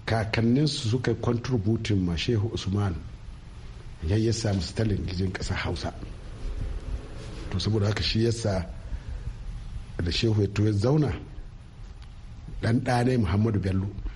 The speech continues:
saboda ƙauna da biyayyar su suluba ga ɗan uwansu, ba da iko ba mallanta su yake yi. To saboda wannan abin yasa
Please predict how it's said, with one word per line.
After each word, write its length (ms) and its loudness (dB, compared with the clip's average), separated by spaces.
saboda 520 0
ƙauna 480 2
da 320 0
biyayyar 720 2
su 180 -2
suluba 640 2
ga 100 0
ɗan 280 0
uwansu, 300 2
ba 280 4
da 80 4
iko 400 4
ba 80 4
mallanta 560 4
su 100 0
yake 220 2
yi. 140 -2
To 80 -4
saboda 260 4
wannan 420 4
abin 340 0
yasa 540 -2